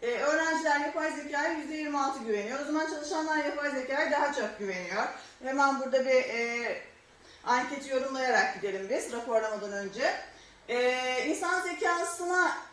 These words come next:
e, güvenen çalışanlar yüzde yetmiş üç, insan zekasına güvenen öğrenciler yüzde yetmiş dört. O zaman, e, insan zekasına öğrenciler daha çok güveniyor. E, çalışanlar yapay zekaya daha çok güveniyor ilk,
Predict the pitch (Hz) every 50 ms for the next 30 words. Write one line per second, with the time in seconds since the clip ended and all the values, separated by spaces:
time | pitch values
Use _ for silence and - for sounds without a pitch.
0 | - 220 240 240 240 247 247 247 247 247 254 285 - - - - - - - -
1 | 226 220 269 269 285 285 285 285 285 320 339 359 - - 277 277 - - 392 -
2 | 285 285 285 302 311 311 294 269 254 233 269 262 247 240 233 233 233 254 311 330
3 | 381 453 - - - - - - - - - 269 302 285 320 320 330 320 302 277
4 | - 311 277 269 262 254 262 254 247 240 262 254 254 247 240 240 240 233 220 233
5 | 247 262 269 262 262 262 269 311 320 320 302 262 254 233 254 240 226 226 220 208
6 | 208 - - 220 240 277 330 370 - - - - - - - 339 339 294 277 294
7 | 311 - - 277 - 247 247 254 254 - 269 311 - 381 330 339 330 302 277 254
8 | 247 254 277 233 226 - 233 240 226 254 269 277 285 277 262 240 262 262 233 226
9 | 220 220 220 233 - - 311 311 - - 311 311 320 320 311 320 330 330 339 339
10 | - - - - - - - - - 233 240 240 240 247 247 247 240 233 311 302
11 | - - 381 294 277 285 285 302 330 381 392 330 269 262 - - 330 302 294 294
12 | 247 233 220 226 233 226 220 226 277 294 247 240 233 226 - 220 220 220 220 -
13 | 214 202 190 190 190 190 190 185 185 185 - - 226 220 214 220